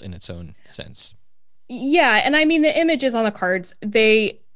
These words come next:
Speaker 2: I mean, they're kind of practical when you think about it. If you're, if you're a person that's existing in eighteenth, nineteenth century, you know, letter is news information that's coming to you, right? Where we might have a cell phone or a computer <laughs> or something,
Speaker 1: Right.
Speaker 2: you know, now.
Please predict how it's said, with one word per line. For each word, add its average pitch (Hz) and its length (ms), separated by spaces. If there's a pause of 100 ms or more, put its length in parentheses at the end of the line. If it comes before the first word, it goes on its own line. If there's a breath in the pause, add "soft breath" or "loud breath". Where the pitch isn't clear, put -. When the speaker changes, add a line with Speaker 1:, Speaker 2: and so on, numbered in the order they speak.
(440)
Speaker 2:
I 254 80
mean, 269 100
they're 262 80
kind 403 220
of - 80
practical 285 420
when 208 80
you 196 80
think 226 220
about 190 240
it. - 20
If 196 160
you're, 226 400
if 214 160
you're 240 260
a 202 140
person 208 400
that's 185 220
existing 190 480
in 180 340 (400 loud breath)
eighteenth, 202 340
nineteenth 180 360
century, 165 720
you 185 160
know, 170 240
letter 190 580 (600)
is 196 280 (220)
news 233 420
information 226 560
that's 190 180
coming 240 320
to 202 120
you, 180 100
right? 196 280
Where 190 180
we 196 120
might 190 220
have 185 420 (160)
a - 80
cell 208 220
phone 170 380
or 151 80
a - 40
computer - 540
<laughs> - 60
or 233 120
something, 247 420
Speaker 1:
Right. 240 80
Speaker 2:
you 247 100
know, 202 160
now. 214 340